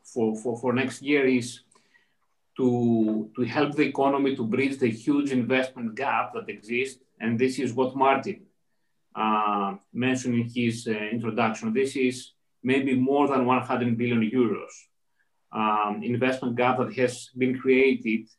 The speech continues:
uh, as a result of the ten-year long financial crisis. And to this extent,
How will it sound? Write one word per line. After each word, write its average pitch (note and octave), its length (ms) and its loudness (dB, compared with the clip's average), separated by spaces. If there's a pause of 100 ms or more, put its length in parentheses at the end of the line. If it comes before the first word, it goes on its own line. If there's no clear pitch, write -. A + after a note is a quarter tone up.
(140)
uh, A2 260 -2
as C3 200 -2
a B2 60 0
result A#2+ 500 -2
of G#2 140 -4 (100)
the G#2 460 -4
ten-year A#2 400 2
long A2+ 260 0
financial G#2+ 460 -8
crisis. - 600 -12 (500)
And A#2+ 200 0
to B2+ 120 2
this D3+ 180 2
extent, C#3 640 0